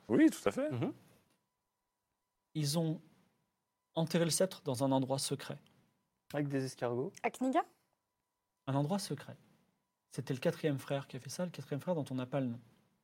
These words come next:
Speaker 1: Et quel est le nom des trois autres frères ? Donc il y a le
Speaker 3: Il
Speaker 1: corbeau
Speaker 3: a
Speaker 1: noir.
Speaker 3: fait une carte qui a été coupée en trois et donnée aux trois autres frères. Et le quatrième frère a été tué par les trois autres frères.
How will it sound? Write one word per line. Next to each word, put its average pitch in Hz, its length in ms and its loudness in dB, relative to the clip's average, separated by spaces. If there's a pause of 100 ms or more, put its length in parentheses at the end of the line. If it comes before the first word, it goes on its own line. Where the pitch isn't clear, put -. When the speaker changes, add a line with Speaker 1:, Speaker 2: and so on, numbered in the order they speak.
(1120)
Speaker 1:
Et 107 80 0
quel 135 160 8
est - 20 4
le 135 60 4
nom 143 100 4
des 127 120 6
trois 107 300 2
autres 101 120 -6
frères ? 110 260 -6 (300)
Donc 98 200 0
il - 20 4
y 98 40 6
a - 20 6
le 92 240 4
Speaker 3:
Il 147 80 2
Speaker 1:
corbeau 143 140 6
Speaker 3:
a 135 100 4
Speaker 1:
noir. 143 200 -2
Speaker 3:
fait - 140 0
une 151 120 2
carte - 560 -2 (760)
qui - 100 -4
a - 20 0
été 131 160 -4
coupée 160 240 0
en 143 100 4
trois 175 200 2
et 156 40 2
donnée 139 180 4
aux 143 80 4
trois 139 280 -2
autres 139 200 -6
frères. 123 300 -16 (1120)
Et 139 80 4
le 127 60 2
quatrième 135 320 -2
frère 156 140 -4
a 139 60 -4
été 120 160 -10
tué - 180 -4
par 135 140 -10
les 120 60 -10
trois 123 180 -12
autres 127 140 -16
frères. - 200 -20